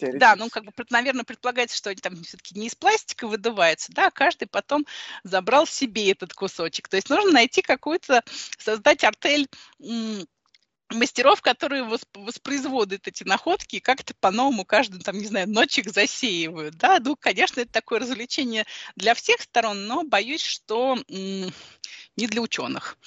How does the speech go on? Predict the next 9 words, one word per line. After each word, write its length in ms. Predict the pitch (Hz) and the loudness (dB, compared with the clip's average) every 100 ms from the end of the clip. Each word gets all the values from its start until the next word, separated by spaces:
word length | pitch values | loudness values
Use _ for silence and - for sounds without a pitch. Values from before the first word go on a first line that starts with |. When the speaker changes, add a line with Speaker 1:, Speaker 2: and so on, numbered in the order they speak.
| - - - - | -16 -16 -18 -6
Speaker 1:
У 40 | 185 | -2
нас 140 | 185 | 0
как-то 300 | - - 185 - _ _ - | -2 -2 -4 -4 _ _ 4
<coughs> 400 | - - - - - _ - - - _ | 6 6 4 -2 -8 _ -2 -2 -6 _
недостаточно 640 | 220 233 262 - 226 - 202 | -16 -4 -4 -2 -6 -8 -14
свободного 520 | - 220 185 180 208 | -12 -12 -12 -12 -10
времени 320 | 190 160 151 | -8 -10 -10
для 200 | 175 170 | -6 -6
этого. 240 | 156 - | -6 -10